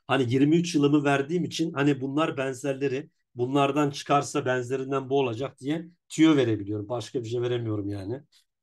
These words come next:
Şimdi saç kendisinden sonra sıfat tamlaması alır. Help bir fiildir. Ele. Neither nor. Öbek alır. Mesela bu bir fiildir. Bu da bir fiildir. Olur. Whether. Özne alır. Yüklem alır.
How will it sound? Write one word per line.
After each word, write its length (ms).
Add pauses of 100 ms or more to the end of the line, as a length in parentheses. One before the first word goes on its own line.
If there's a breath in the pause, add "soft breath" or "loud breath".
(340)
Şimdi 580 (160)
saç 400
kendisinden 640
sonra 680 (160)
sıfat 500
tamlaması 560
alır. 300 (300)
Help 380
bir 100
fiildir. 580 (160)
Ele. 400 (640)
Neither 500
nor. 340
Öbek 340
alır. 380
Mesela 320
bu 120
bir 60
fiildir. 600
Bu 100
da 120
bir 80
fiildir. 560
Olur. 380 (480)
Whether. 540 (300)
Özne 540
alır. 400
Yüklem 420
alır. 440